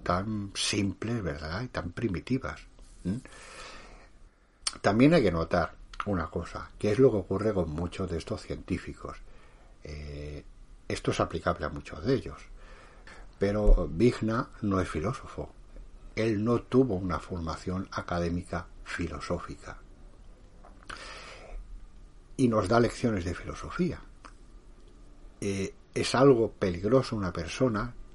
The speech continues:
entraña un riesgo, sin formación, que sí que lee muchos libros, pero sin formación, sin haber pasado por la universidad, pues que nos quiera dar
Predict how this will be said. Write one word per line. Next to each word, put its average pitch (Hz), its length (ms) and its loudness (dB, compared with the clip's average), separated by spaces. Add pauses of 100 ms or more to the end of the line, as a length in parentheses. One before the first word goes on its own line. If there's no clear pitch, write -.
(160)
entraña 127 560 6
un 85 120 -4
riesgo, 87 500 2
sin 110 220 0
formación, 107 960 2 (640)
que 90 100 -2
sí 131 200 6
que 104 180 2
lee 131 160 12
muchos 107 500 0
libros, 92 540 0 (100)
pero 85 180 -2
sin 90 200 -4
formación, 101 880 0 (100)
sin - 260 -4
haber 92 280 4
pasado 92 480 0
por 85 200 -6
la 78 100 -6
universidad, 78 840 -4 (1300)
pues - 200 -2
que 87 120 -2
nos 87 180 -4
quiera 135 260 0
dar 82 180 0